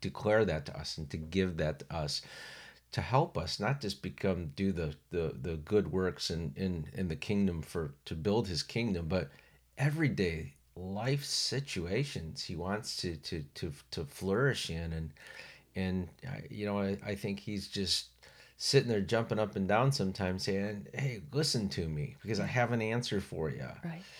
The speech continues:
Speaker 1: But because we don't know his ministry, and we don't sometimes believe that he's really willing to get into the detail of the small things in our life,
Speaker 2: Right.
Speaker 1: that we just move on and,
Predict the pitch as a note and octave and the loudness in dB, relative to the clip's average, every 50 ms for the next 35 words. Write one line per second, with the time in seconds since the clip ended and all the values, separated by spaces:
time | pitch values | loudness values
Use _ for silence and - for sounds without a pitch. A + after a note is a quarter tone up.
0 | - - - _ - G2+ G2 - G2 - - A#2 G2 G2 G#2+ G#2 F2+ G2+ G2 E2+ | -20 -20 -20 _ -4 -2 -2 -2 -2 -2 0 0 0 0 -2 0 4 4 4 4
1 | E2 G2 G2 F#2 F2+ E2+ - - F#2+ F2 E2 E2+ E2 - - F2+ F2 C#2 E2 F2+ | 4 4 4 4 4 2 0 0 -2 -2 0 -2 -2 -4 -2 -2 -2 0 0 0
2 | F2+ F2+ F#2+ E2 F#2 G#2 G#2+ A2 - - - - G2+ G2 F#2+ G2+ F#2+ F#2+ F#2+ F2+ | 0 0 0 2 2 2 2 2 0 -2 -2 0 0 0 2 2 2 2 2 0
3 | E2 C#2+ - F2+ E2+ F#2+ G2 G2 F2+ E2+ F2+ E2+ D#2+ D2+ D#2+ E2 F#2 G#2 G2+ G#2 | -2 -2 -4 -2 2 2 2 2 2 2 0 -2 -2 -4 -2 0 2 4 6 6
4 | G#2 F#2 D#2+ D#2 E2+ F#2 F#2 G2+ G#2 G#2 G2+ G2+ D#2 D2+ F2+ F2+ F2+ F#2+ F#2+ F#2+ | 6 4 4 2 0 0 2 2 2 2 0 0 0 0 2 2 4 4 2 2
5 | - - - E2 D2 C#2+ F2+ G2 G2 - - G#2 G2 G2+ G2+ F2+ D#2 B1 B1 E2+ | 0 -4 -6 -4 -2 0 0 0 0 2 4 4 4 6 4 4 2 0 -2 -4
6 | D#2 C#2+ C#2+ D2 - - - F#2+ F2 F2+ G2 F#2+ - G2 F#2 F#2+ F2+ G2 F#2 F#2 | -4 -4 -2 0 2 2 2 2 2 2 2 2 2 0 0 0 0 2 2 2
7 | F#2 F#2 F#2+ F#2+ G2 G2+ G#2 G#2 G2+ - - - - - D#3+ E3 F3+ - - - | 4 4 4 4 4 4 2 0 -2 -6 -12 -12 -10 -8 -8 -8 -8 -10 -14 -16
8 | - - - - _ - F#2+ - D2 F2+ F2+ D2+ - F2+ - - - - - _ | -16 -16 -18 -18 _ 0 0 2 2 2 0 0 2 2 2 2 0 -2 -6 _
9 | _ - F#2 F2+ F2 F2+ F2 D#2 E2 E2 E2 D#2+ D#2+ E2 D#2+ D#2 D2+ D2+ D#2+ | _ -8 -6 -4 -2 -2 -2 -2 -2 -2 0 0 0 0 0 0 -2 -4 -6